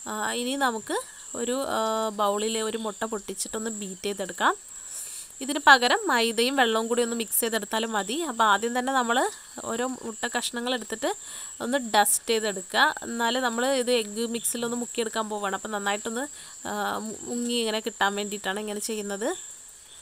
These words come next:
പിന്നെ മുട്ടയിൽ, ആ, എല്ലാം മിക്സായി കിട്ടാൻ, മുട്ടയിലൊന്ന് കോട്ടായി കിട്ടാൻ ഇത്തിരി പാടാണ്. അപ്പോൾ രണ്ട് മൂന്ന് പ്രാവശ്യം ചെയ്തെടുക്കണം.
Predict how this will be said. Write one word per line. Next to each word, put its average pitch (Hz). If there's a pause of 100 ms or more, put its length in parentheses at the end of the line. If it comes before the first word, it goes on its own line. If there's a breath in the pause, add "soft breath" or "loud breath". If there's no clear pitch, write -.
(380 loud breath)
പിന്നെ 269
മുട്ടയിൽ, 262
ആ, 247
എല്ലാം 247
മിക്സായി 269
കിട്ടാൻ, 233
മുട്ടയിലൊന്ന് 247
കോട്ടായി 240
കിട്ടാൻ 285
ഇത്തിരി 254
പാടാണ്. 190
അപ്പോൾ 254
രണ്ട് 226
മൂന്ന് 254
പ്രാവശ്യം 262
ചെയ്തെടുക്കണം. 220